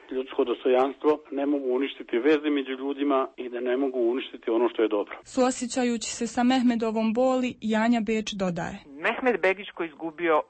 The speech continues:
Speaker 3: sada, e, devedeset i druge godine oca i brata, iako ja nisam izgubila nikog. Znači, da je on uspeo da to prevaziđe i da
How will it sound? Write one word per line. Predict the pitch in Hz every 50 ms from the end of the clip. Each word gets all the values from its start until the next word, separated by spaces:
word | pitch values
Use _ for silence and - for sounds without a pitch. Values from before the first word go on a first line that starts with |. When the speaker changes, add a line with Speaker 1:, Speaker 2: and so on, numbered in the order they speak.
| - - -
Speaker 3:
sada, | - 160 151 156 151 147 - - - - - - -
e, | 135
devedeset | 131 135 151 147 156 147 151 156 156 - 160 -
i | 165
druge | - 156 156 143 156 139
godine | 151 147 147 147 139 147 147 139 135 -
oca | - 151 139 135 131 _ - - 135
i | 123 120
brata, | 113 123 120 120 117 117 - _ - 208 220 254 254
iako | - 175 175 175 156 143 - -
ja | 143 131
nisam | 117 135 - 147 127 120
izgubila | 110 117 127 123 123 131 123 120
nikog. | 123 123 117 - - - 208 247 277 - - - - - -
Znači, | 175 202 220 - 226 208 - -
da | 160 160 170
je | 160 - - -
on | - 208 247 294 285
uspeo | 277 269 262 - - 277 269
da | 240 214 202
to | - 226 214
prevaziđe | 214 220 214 196 185 185 175 175 175 170 208 180 165 165
i | - 160
da | 147 165 160